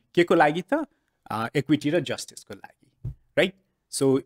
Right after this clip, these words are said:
इक्विटी भनेपछि there's also equal opportunity plus इक्विटी।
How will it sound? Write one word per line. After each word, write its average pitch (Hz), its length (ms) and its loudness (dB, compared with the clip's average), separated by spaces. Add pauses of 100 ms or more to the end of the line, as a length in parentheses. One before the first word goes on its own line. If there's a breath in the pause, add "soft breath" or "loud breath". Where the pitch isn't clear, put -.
इक्विटी 196 500 0
भनेपछि 127 1400 0
there's 135 160 0
also 143 500 2
equal 175 280 6
opportunity 160 800 2 (360)
plus - 380 0 (340)
इक्विटी। 139 400 -2